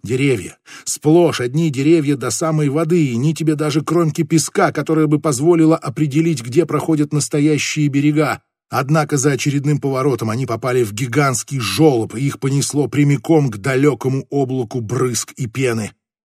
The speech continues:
С чего это вдруг поверхность земли так резко пошла здесь под уклон? Где они вообще находились?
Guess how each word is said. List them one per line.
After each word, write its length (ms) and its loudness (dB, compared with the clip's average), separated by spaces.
С 60 -12
чего 400 -4
это 160 -8
вдруг 320 -8
поверхность 500 -6
земли 320 -4
так 220 -10
резко 400 -4
пошла 360 -6
здесь 240 -6
под 200 -8
уклон? 480 0
Где 300 0
они 240 4
вообще 600 2
находились? 840 0